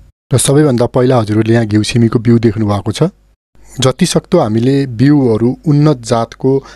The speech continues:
धेरै फल्ने, हाम्रै गाउँघरमा भएका जातहरूलाई पनि अलिकति ठुला कोसाहरू, अलि धेरै फलेका बोटहरूबाट छानेको हुनुपर्छ। यसरी किनेका,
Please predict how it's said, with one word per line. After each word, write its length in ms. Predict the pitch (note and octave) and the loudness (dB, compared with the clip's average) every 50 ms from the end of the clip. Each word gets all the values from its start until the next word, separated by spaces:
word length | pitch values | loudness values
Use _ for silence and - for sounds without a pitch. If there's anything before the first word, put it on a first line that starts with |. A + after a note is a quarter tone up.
| - - C3 | -16 -14 -12
धेरै 420 | A2+ A2 G#2+ A#2+ C3 C#3 D3 C#3 | -4 -2 0 2 2 2 2 0
फल्ने, 580 | - - - - A#2 A2+ A2+ A#2 B2 B2+ C3+ - - _ _ - | -2 -6 -8 -4 -2 0 2 2 0 0 -2 -4 -12 _ _ -20
हाम्रै 460 | - - C3+ C3 C#3+ D#3 E3+ F3 D#3 - - - _ _ B2+ | -10 -4 0 0 2 2 2 0 -2 -8 -14 -20 _ _ -4
गाउँघरमा 640 | A#2+ B2 C3+ C#3+ C#3 A2+ G#2 G#2 A2+ A#2 B2 A#2 | -2 -2 -2 -2 -4 -4 -4 -4 -2 -2 -4 -4
भएका 360 | G#2+ G2 G2+ A2+ A#2 - A#2+ | -4 -4 -4 -4 -2 -2 -4
जातहरूलाई 560 | G#2+ G2+ A2+ G#2 G2+ - - G2+ G2+ G#2 G#2 - | -4 -4 -6 -6 -6 -6 -8 -6 -6 -6 -6 -4
पनि 180 | - A#2 B2+ | -4 -4 -4
अलिकति 400 | - A#2+ A2+ A#2 A#2+ - B2 B2 - - - - - - | -4 -6 -4 -4 -2 -2 -2 -4 -4 -8 -18 -20 -20 -6
ठुला 220 | - C3+ B2 B2+ A2+ | -2 0 0 0 0
कोसाहरू, 640 | - B2+ A2+ - - A2+ G#2+ G#2 G#2+ A2+ A#2 A2+ - _ - _ _ _ - C#3 | -2 -6 -8 -8 -8 -8 -6 -4 -4 -4 -4 -6 -8 _ -20 _ _ _ -4 -2
अलि 140 | B2+ B2 | 0 0
धेरै 340 | A#2 A2 G#2+ G#2+ A2+ B2 B2 | 0 -2 -2 0 2 2 0
फलेका 400 | A#2+ - - A2 A2 A2+ G#2+ A#2 | 0 -2 -2 -2 -2 0 0 -2
बोटहरूबाट 720 | G#2+ G#2 A#2 A#2 A2 - A2 G2+ G#2+ G#2 G#2 G#2 - - A2+ A2 - - - - - | -4 -2 -2 -2 -2 -2 -4 -4 -2 -2 -2 -4 -2 -4 -8 -8 -8 -18 -20 -20 -16
छानेको 440 | - - A2+ A2 A2 G#2 A2+ G2+ | -8 -4 -2 -2 0 0 0 -2
हुनुपर्छ। 380 | G2+ G#2 G#2 G2+ - G2+ G#2+ - | -2 -2 -4 -4 -6 -6 -4 -2
यसरी 360 | D#3+ D3+ B2+ - B2+ A#2 A2 - | -4 -4 -2 -4 -4 -4 -4 -2
किनेका, 380 | - C3+ B2+ A#2+ A2+ - A2+ | 0 0 2 2 0 -2 -6